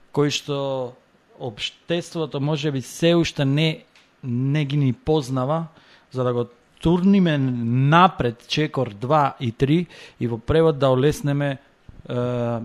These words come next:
начинот на живење, функционирање, да се заштитат некои основни, основни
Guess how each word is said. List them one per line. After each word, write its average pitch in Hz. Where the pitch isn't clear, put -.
начинот 139
на 123
живење, 135
функционирање, 147
да 139
се 120
заштитат 143
некои 147
основни, 147
основни 147